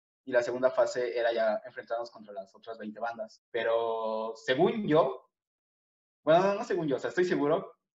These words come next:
que ese evento sí fue transmitido por radio, donde presentaban las veinte bandas.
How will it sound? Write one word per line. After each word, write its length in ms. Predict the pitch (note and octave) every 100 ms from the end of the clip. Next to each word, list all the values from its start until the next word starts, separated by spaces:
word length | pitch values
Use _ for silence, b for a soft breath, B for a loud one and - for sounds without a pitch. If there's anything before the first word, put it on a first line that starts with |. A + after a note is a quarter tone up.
| _ _
que 100 | C3+
ese 120 | C3+
evento 340 | C3 C3+ C3 B2+
sí 160 | C3
fue 140 | A#2+ B2+
transmitido 480 | A#2+ G#2+ A#2 A2
por 140 | G#2+ G2+
radio, 300 | B2 A#2 A2 _ _ _ _ _ _ _
donde 180 | A2+ A2
presentaban 380 | - - A2+ G#2+
las 120 | G#2
veinte 200 | G#2 G#2
bandas. 400 | A2 A2 G#2+